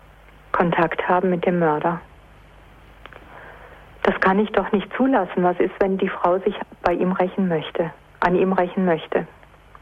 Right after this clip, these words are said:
Und dann konnte der Staatsanwalt sagen, „Ich habe die Frau kennengelernt vor kurzem. Ich kann nur sagen, sie meint es ehrlich und Sie können dem ruhig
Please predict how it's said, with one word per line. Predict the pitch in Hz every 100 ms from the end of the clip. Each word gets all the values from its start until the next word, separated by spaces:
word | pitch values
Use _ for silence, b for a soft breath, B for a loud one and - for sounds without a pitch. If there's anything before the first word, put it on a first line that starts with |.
| - B B B B B -
Und | 185
dann | 175
konnte | 202 202 220
der | 214
Staatsanwalt | 214 190 190 196 202 202 196 -
sagen, | 180 185 190
„Ich | 190
habe | 185 -
die | 190
Frau | - 175
kennengelernt | 170 185 170 196 214 208 208 220
vor | 208
kurzem. | - 208 - - 214 - B B B B B B B -
Ich | - -
kann | 190 180
nur | 196
sagen, | 190 180 175 185
sie | 185
meint | 170 160 156
es | 160
ehrlich | - 156 175 233 - -
und | 190 185
Sie |
können | 190 - 180
dem | 185 180
ruhig | 175 175